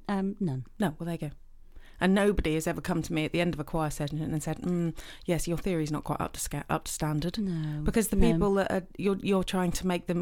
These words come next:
Speaker 2: we're in a position, a, what a lovely position to be in, in a living where we're sort of making people happy
Speaker 1: Yeah.
Speaker 2: for a
Speaker 1: Yeah.
Speaker 2: job, you know, you know, by giving them those gorgeous pictures that you do, and you're really talented.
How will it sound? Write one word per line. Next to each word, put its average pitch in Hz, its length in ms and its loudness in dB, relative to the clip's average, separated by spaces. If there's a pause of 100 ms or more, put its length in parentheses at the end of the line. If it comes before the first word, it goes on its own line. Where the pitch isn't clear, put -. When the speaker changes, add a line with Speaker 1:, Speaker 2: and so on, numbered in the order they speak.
Speaker 2:
we're 185 180 6
in 170 100 4
a 160 40 0
position, 160 460 0
a, - 340 -4
what 165 200 -2
a - 40 0
lovely 160 320 0
position - 360 -2
to - 100 -8
be 160 180 0
in, 139 140 -2
in 156 260 -4 (360)
a 160 80 2
living 160 560 2
where 160 360 0
we're - 120 -4
sort - 160 -4
of 156 80 -2
making 165 260 -2
people 147 260 -4
happy 143 440 -6 (120)
Speaker 1:
Yeah. 170 300 2 (260)
Speaker 2:
for - 200 -10
a 156 60 -6
Speaker 1:
Yeah. 220 120 -4
Speaker 2:
job, 165 380 0
you 170 80 0
know, 147 120 0
you 147 200 0
know, 131 160 -2
by 143 200 -4
giving 151 300 -2
them 139 140 -2
those 143 180 -4 (140)
gorgeous 151 340 -2
pictures - 380 -2
that - 100 -8
you 147 60 -6
do, 143 100 -6
and 143 140 -4
you're 156 80 -4
really 170 340 -2
talented. 175 640 -4